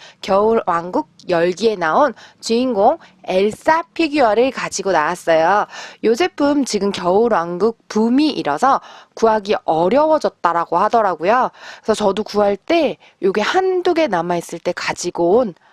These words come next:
아주 득템한 제품입니다. 그럼 겨울왕국의 열기 버전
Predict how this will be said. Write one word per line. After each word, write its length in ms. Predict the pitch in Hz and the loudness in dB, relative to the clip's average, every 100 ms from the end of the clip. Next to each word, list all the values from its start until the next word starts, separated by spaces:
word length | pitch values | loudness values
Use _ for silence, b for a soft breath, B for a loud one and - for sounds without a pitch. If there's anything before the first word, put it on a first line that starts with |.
| _ | _
아주 280 | 175 - 175 - _ _ _ - | -6 -4 -6 -8 _ _ _ -10
득템한 720 | 220 _ - 240 269 294 254 | -10 _ -4 0 0 -2 -8
제품입니다. 720 | - - 196 175 151 - - _ _ _ _ _ _ B B B - | -12 -8 -6 -6 -8 -12 -14 _ _ _ _ _ _ B B B -2
그럼 400 | 233 226 247 226 B B B | 2 2 0 -4 B B B
겨울왕국의 800 | - 220 247 247 226 202 277 392 _ _ | 0 2 2 0 -2 0 0 0 _ _
열기 320 | 202 196 202 214 | 0 2 0 0
버전 400 | 180 170 302 | 0 2 0